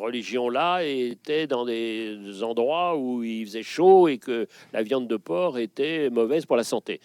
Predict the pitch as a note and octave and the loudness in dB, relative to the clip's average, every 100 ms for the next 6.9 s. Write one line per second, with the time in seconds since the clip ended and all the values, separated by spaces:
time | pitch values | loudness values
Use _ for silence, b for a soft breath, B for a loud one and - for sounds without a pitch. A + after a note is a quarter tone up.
0 | b - - A2+ A2+ - A3 A3 D3 D3+ | b -14 -6 -4 -4 -2 -2 0 -2 -2
1 | A#2+ A#2 A#2+ F3+ - D3 C3 A2+ A#2 G#2 | -2 -2 2 0 2 0 2 0 0 -2
2 | - A#2 - G3+ - _ _ _ - C3+ | -4 -14 -2 -2 -2 _ _ _ -4 0
3 | C3 D3+ C3+ C3 D3 C#3+ F3 D#3 C#3 B2+ | 0 4 4 4 0 2 2 2 -4 -2
4 | G2+ F2 _ b b b F3+ G3+ G3 - | -6 -8 _ b b b -6 -6 -6 -6
5 | E3 E3+ E3 B3 G#3 G3 D3+ F3+ - C#3+ | -2 -2 2 2 6 6 8 4 4 0
6 | A#2+ D3+ E3+ C4 G#3+ G#3 - F#3+ | 2 0 0 -2 -2 -4 0 0